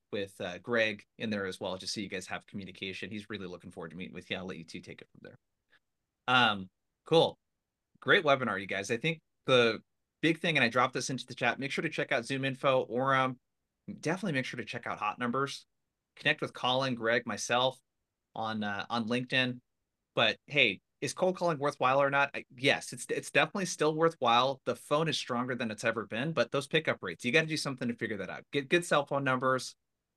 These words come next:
get a dialer, use Orem's hot numbers, all of that kind of stuff.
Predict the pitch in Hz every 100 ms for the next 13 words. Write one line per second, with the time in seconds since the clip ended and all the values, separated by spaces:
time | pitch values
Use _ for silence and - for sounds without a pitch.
0 | - 113 151 135 123 131 131 127 127 _
1 | _ _ _ 113 135 139 151 147 - 131
2 | 120 131 127 127 123 120 - 107 139 139
3 | 131 135 120 - 117 113